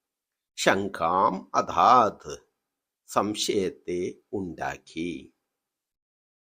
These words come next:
ആകരവ കിം ഏഷ, ഇത് അഖിലിന്റെ ആണോ? കിം ചാന്തനോ,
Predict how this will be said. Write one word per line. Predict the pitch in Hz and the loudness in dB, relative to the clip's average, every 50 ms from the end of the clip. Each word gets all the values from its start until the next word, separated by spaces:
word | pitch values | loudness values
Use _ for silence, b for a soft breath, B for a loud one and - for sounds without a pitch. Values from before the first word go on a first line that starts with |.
| _ _ - - | _ _ 4 6
ആകരവ | 107 90 85 92 117 135 127 185 190 185 175 165 143 131 131 147 - - - _ | 8 10 10 8 8 6 4 4 4 6 6 6 6 6 4 2 0 -2 -12 _
കിം | - - 120 120 147 190 - - _ _ - | -6 -2 0 0 0 -2 -4 -8 _ _ -4
ഏഷ, | 98 98 90 90 - - - 87 78 - - _ _ _ _ _ _ _ _ _ _ _ _ - | -2 -2 -2 -2 -4 -6 -4 -4 -4 -4 -6 _ _ _ _ _ _ _ _ _ _ _ _ -6
ഇത് | 123 117 107 104 120 139 175 - - - _ _ - 120 | -4 -2 0 2 2 2 2 0 -4 -12 _ _ 0 2
അഖിലിന്റെ | 120 120 123 110 113 156 202 240 254 247 226 208 190 170 165 175 202 - - - | 4 4 4 2 2 2 2 2 0 0 0 0 2 2 4 4 2 0 2 4
ആണോ? | 120 120 120 117 117 107 104 110 120 123 120 107 87 78 73 71 - _ _ _ _ _ _ _ _ _ _ _ _ _ _ _ _ _ _ _ _ _ - | 8 8 8 8 8 6 4 4 4 4 4 2 0 -2 -6 -10 -14 _ _ _ _ _ _ _ _ _ _ _ _ _ _ _ _ _ _ _ _ _ -2
കിം | - 131 117 120 139 180 196 - - _ _ _ _ _ - | 0 2 4 4 2 2 -2 -4 -12 _ _ _ _ _ -4
ചാന്തനോ, | - - 80 73 92 123 139 127 107 92 95 87 87 92 95 104 113 104 90 73 76 | -2 0 2 2 2 2 2 0 0 -2 -2 -2 -2 -2 0 0 0 -2 -4 -6 -10